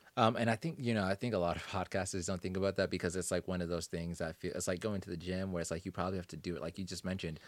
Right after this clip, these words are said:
you have to do it for a year before seeing anything, like, tangible. Um, and I just think that there's a lot of things like that in the world of podcasting where it's like, hey, you need these, like, healthy habits to grow, but you may not see any tangible results for them in the next three months, maybe.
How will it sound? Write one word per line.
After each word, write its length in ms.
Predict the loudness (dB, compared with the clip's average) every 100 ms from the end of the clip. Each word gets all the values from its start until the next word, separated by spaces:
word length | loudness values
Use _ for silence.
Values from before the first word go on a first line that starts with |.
| -20 -20 -4
you 80 | -2
have 60 | -2
to 80 |
do 120 | 0 0
it 100 | 0
for 200 | -2 -2
a 40 |
year 440 | -2 -2 0 -2
before 420 | -2 -4 -2 -4 -2
seeing 240 | -4 -6
anything, 360 | -6 -6 -6 -6
like, 260 | -8 -12
tangible. 720 | -12 -8 -6 -4 -2 0 -2 -6 -20 -18 -4
Um, 220 | 0 2
and 80 | 0
I 40 |
just 160 | -2 -2
think 140 | -2
that 100 | -2
there's 200 | -2 -2
a 40 | -4
lot 300 | -4 -2 -4
of 80 |
things 220 | -4 -6 -6
like 120 | -4
that 160 | -4 -4
in 80 |
the 60 | -4
world 240 | -2 -2 -4
of 60 |
podcasting 640 | -4 -4 -4 -4 -4 -6
where 140 | -4 -4
it's 100 | -4
like, 140 | -6
hey, 160 | -4 -4 -6
you 140 | -4
need 240 | -2 0 -2
these, 180 | -2 -4
like, 140 | -6
healthy 380 | -6 -8 -6 -6
habits 560 | -4 -6 -6 -8 -8 -8
to 140 | -8
grow, 420 | -4 -4 -2 -6 -10 -20 -8
but 120 | -4
you 100 | 0
may 100 | 0
not 160 | 0
see 100 | -2
any 140 | -4 -6
tangible 540 | -8 -8 -6 -6 -8
results 360 | -8 -6 -6 -6
for 140 | -6
them 160 | -6 -6
in 60 |
the 80 | -8
next 340 | -10 -10 -12 -14 _
three 200 | -10 -8
months, 360 | -8 -10 -10 -12
maybe. 400 | -14 -14 -12 -12